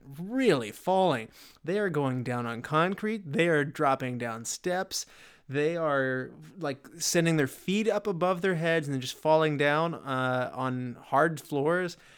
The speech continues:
They are really laying it out there, and the stuntmen had a whole career full of work out of this. Everybody wanted that Home Alone look out of this,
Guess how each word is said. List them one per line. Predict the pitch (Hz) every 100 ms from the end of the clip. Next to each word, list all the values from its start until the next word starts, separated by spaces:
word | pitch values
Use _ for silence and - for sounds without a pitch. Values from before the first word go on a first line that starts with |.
| - -
They | 123 127 185 220
are | 180 135
really | 123 139 170 226 269 196 139
laying | 139 135 131
it | 127
out | 139 156 151
there, | 135 127 123 -
and | 160 143 135 135 131 127 127 131 _ _
the | 165 123 123 139
stuntmen | 135 185 214 185 156 147 139 139
had | 135 143 135 131
a |
whole | 123 196 214
career | 202 190 185
full | 180 170
of | 139
work | 143 170 165
out | 135
of | 131
this. | 127
Everybody | 127 156 175 170
wanted | 156 151 151
that | 143 131
Home | - 165 147
Alone | 139 160 175
look | 139 131
out | 135 127
of |
this, | 127 127